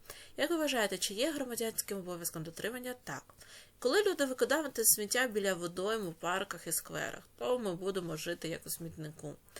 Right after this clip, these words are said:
Кожен громадянин України зобов'язаний берегти природу, охороняти її багатства. Чи трапляються такі краєвиди? Так, бачимо, якщо люди не будуть піклуватися про навколишнє середовище,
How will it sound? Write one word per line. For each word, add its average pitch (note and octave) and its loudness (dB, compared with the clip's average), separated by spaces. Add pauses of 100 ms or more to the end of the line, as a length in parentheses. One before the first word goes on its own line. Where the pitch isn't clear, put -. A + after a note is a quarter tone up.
(320)
Кожен D4+ 6
громадянин A#3+ 2
України B3 4
зобов'язаний G3 2
берегти F#3 2
природу, F3 2
охороняти G3 0
її E3 -2
багатства. D#3+ -2 (680)
Чи - -2
трапляються D#4+ 4
такі A#3+ -2
краєвиди? F#3+ 0 (100)
Так, G3 4
бачимо, F3+ -2
якщо E3 0
люди G3 0
не F3 -2
будуть F3+ -4
піклуватися F#3 2
про E3+ -4
навколишнє E3 -4
середовище, B3+ 0